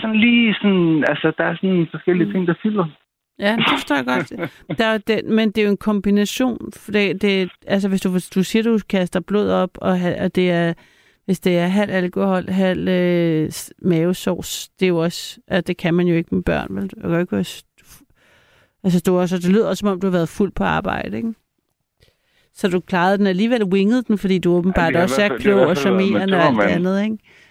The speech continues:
Speaker 2: Men
Speaker 1: Vi har i hvert fald været med tømmermand på arbejde.
Speaker 2: Ja, men det går jo heller
Speaker 1: Og
Speaker 2: ikke.
Speaker 1: hendes, øh, og hendes vurdering var fuldstændig korrekt.
Speaker 2: Men
Speaker 1: Det
Speaker 2: som
Speaker 1: tror jeg.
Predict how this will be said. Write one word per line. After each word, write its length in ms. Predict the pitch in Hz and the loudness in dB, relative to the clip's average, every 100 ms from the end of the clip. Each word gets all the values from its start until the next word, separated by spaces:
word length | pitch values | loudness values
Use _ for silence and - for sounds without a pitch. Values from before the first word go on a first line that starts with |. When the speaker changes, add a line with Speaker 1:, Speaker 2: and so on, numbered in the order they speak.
| _ - | _ -4
Speaker 2:
Men 60 | |
Speaker 1:
Vi 40 | 180 | 0
har 60 | |
i 60 | 165 | 2
hvert 140 | 120 | 0
fald 140 | 127 120 | -2 -2
været 160 | 120 | 0
med 100 | 117 | 2
tømmermand 500 | - 135 131 110 107 | 2 2 2 2 0
på 80 | 107 | 2
arbejde. 420 | 107 110 107 101 - | 2 2 2 0 -2
Speaker 2:
Ja, 280 | 196 185 180 - - | 0 0 -2 -8 -10
men 100 | 185 | -2
det 120 | 208 | 0
går 220 | 208 190 185 | 0 0 2
jo 60 | |
heller 120 | 190 113 160 | 2 2 0
Speaker 1:
Og 80 | |
Speaker 2:
ikke. 120 | 170 123 | 2 2
Speaker 1:
hendes, 260 | 113 - | 2 2
øh, 280 | 113 110 98 - | 2 4 2 2
og 140 | 113 | 0
hendes 200 | 107 107 - | 2 0 0
vurdering 420 | 110 135 131 107 | 2 2 2 2
var 140 | 104 - | -2 -2
fuldstændig 380 | 123 - 113 110 | -4 0 0 0
korrekt. 340 | 110 101 - - _ _ _ _ _ _ _ _ _ _ _ _ _ _ _ _ _ _ _ _ _ _ _ _ - | -2 -2 -4 -16 _ _ _ _ _ _ _ _ _ _ _ _ _ _ _ _ _ _ _ _ _ _ _ _ -2
Speaker 2:
Men 160 | 196 | 0
Speaker 1:
Det 100 | 180 | 2
Speaker 2:
som 120 | 214 190 | 0 0
Speaker 1:
tror 140 | 135 | 2
jeg. 120 | 110 | 0